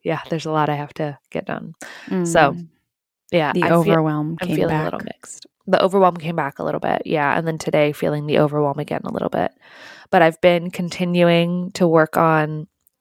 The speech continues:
Speaker 1: time blocking my schedule. I did it again today. And that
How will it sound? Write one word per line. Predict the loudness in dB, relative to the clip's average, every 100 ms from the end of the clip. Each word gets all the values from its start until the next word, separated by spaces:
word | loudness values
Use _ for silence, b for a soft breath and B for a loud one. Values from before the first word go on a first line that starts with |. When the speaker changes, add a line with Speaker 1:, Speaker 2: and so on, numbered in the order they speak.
| _ -4
Speaker 1:
time | 0 2
blocking | 2 0 0
my | 0
schedule. | 2 2 2 6 6 6 4
I | 0
did | -2
it | -4
again | -4 -4 -6
today. | -2 2 4 6 6 4
And | 2
that | -2